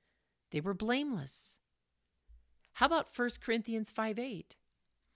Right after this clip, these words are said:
When he says, he's talking about the feast of Passover, and he says, "Well, let us keep the feast Passover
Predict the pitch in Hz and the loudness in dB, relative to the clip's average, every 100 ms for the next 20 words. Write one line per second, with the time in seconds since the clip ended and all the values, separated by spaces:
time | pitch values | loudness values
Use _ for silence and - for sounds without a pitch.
0 | - 202 226 220 - 220 214 202 - 185 | -6 2 4 4 2 4 4 0 -6 -8
1 | - 208 214 214 196 196 - 180 196 190 | -2 2 2 0 0 -2 -2 -6 -6 -6
2 | - - 208 240 - 196 175 180 175 180 | -6 -8 -4 -4 -4 -6 -4 -4 -6 -6
3 | 190 185 214 226 - 320 - - 175 - | -6 -2 -2 0 -2 -2 -4 -6 -8 -6
4 | 165 - 175 156 - - _ _ - 139 | -12 -6 -6 -4 -8 -10 _ _ -8 -6
5 | - 139 165 196 | -6 -6 -4 -6